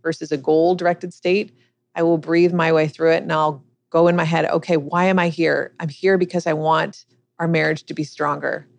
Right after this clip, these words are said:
And I'll even say it, "Hey, I'm here because I want us to talk about this so we can be even stronger, so we can be an even better team. Here's the challenge."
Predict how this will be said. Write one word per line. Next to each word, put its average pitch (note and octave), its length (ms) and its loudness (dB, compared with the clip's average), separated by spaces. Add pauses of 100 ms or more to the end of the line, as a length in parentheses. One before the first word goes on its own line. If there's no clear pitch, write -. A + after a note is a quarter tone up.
(180)
And E3+ 100 -6
I'll E3 120 0
even D#3 180 -2
say D3+ 280 -2
it, - 140 -4
"Hey, F3 220 0
I'm G3+ 160 4
here G3 640 0 (580)
because F3 280 0
I E3 100 2
want D#3+ 240 2
us D#3 380 -4
to - 100 -20
talk E3 220 -4
about D#3 200 -2
this - 160 -4
so D3+ 100 -2
we D3+ 140 0
can D3+ 160 -8
be A#2 80 -6 (100)
even D3+ 160 -4
stronger, - 600 -10 (260)
so - 140 -12
we E3 80 0
can E3 120 -2
be D#3+ 120 -2
an D3+ 160 -10
even E3+ 240 0
better D3 240 0
team. C3+ 480 -10 (720)
Here's F3+ 240 0
the D#3 80 -10
challenge." - 560 -14